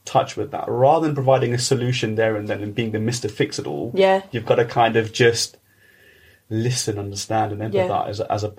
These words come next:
Speaker 1: and, and then together as a team, you can work out
Speaker 2: Yeah.
Speaker 1: what is, what is the best way
Speaker 2: But
Speaker 1: forward.
Speaker 2: that also, that just comes with time.
Speaker 1: Yeah.
Speaker 2: Like you're saying, y-, like, you've been married for six, seven years, you said,
Speaker 1: Yeah.
Speaker 2: and you're still getting to know each other. That's because p-, you,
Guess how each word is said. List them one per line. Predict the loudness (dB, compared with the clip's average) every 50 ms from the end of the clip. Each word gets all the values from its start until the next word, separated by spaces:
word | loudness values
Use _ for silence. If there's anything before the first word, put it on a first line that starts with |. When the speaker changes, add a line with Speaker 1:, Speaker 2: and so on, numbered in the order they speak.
| 0 0
Speaker 1:
and, | 2 2 2 2
and | 4 4 4 4 6 6
then | 6 6 4 2
together | 2 0 0 4 6 6 6 6 6 4
as | 2 2
a | -2 -6
team, | -6 -4 -2 -2 0 -2
you | -4
can | -6 -8 -6
work | -4 -4 -4 -4 -4 -4
out | -4 -2 -2 -2 -4
Speaker 2:
Yeah. | -2 -2
Speaker 1:
what | -2 -2
is, | -4 -6 -6
what | -6 -8 -8
is | -8 -8
the | -8 -8
best | -6 -4
way | 2
Speaker 2:
But | 2 2 4
Speaker 1:
forward. | 4 4 2
Speaker 2:
that | 2 0 _ -6
also, | -4 -2 -2 0 2 2 2 4
that | 4 2 0 0 -2 -6
just | -6 -6 -6 -6
comes | -4 -2 0 0 0 -2 -2
with | -2 -4 -4 _ _ _ -14
time. | -10 -6 -4 -4 -4 -4 -6 -12 -14 -18 -20 _ -8
Speaker 1:
Yeah. | -4 -4 -2 -4 -4 -8 -4 2
Speaker 2:
Like | 4 4 4 4
you're | 4 2
saying, | 4 4 2 4 4 2
y-, | 2 4
like, | 4 4 2 2
you've | 2 2 2 2 4
been | 4 4 4 4 2 -2 -2 -2 -2 -2
married | 0 0 2 2 0 0 0
for | -4 -6 -6 -6
six, | -8 -6 -6 -6 -2 -2
seven | -2 -2 -2 -4
years, | -4 -4 -4
you | -4 -6
said, | -10 -10 -10 -10 -10 -10 -10 -8 -8
Speaker 1:
Yeah. | -6 -2 2
Speaker 2:
and | 4 4
you're | 4 4
still | 2 4 4 4 4 4
getting | 0 -2 -2 -2 -2
to | -4 -2 0
know | 0 0
each | -2 -4 -8 -8
other. | -8 -8 -6
That's | -4 -2 -2 -2 -4
because | -8 -8 -2 0 0 0 0
p-, | -4 -8 -10 -10 -8
you, | -8 -10 -10